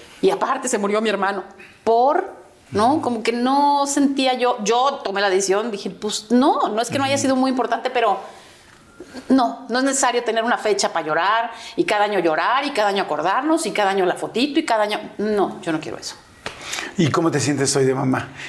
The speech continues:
Speaker 2: Fuera,
Speaker 1: Uf,
Speaker 2: fue-,
Speaker 1: bueno.
Speaker 2: ¿fue la opción correcta? ¿Ser madre?
Speaker 1: Sí.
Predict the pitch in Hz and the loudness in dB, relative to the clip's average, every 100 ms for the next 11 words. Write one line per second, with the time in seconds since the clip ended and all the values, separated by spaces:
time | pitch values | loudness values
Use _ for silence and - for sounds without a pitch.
0 | - 156 151 156 - - 147 - - - | -4 -2 2 2 2 0 -4 -4 -12 -18
1 | - 170 170 - - - - _ - 135 | -6 -2 -2 -4 -10 -12 -20 _ -4 -2
2 | 156 151 - 156 151 139 139 139 - 190 | 0 0 0 0 0 0 0 -2 -2 -4
3 | - - - _ _ - - - - - | -6 -14 -20 _ _ -20 -20 -20 -18 -4
4 | 143 135 139 135 139 - - | -2 2 2 2 2 -2 -8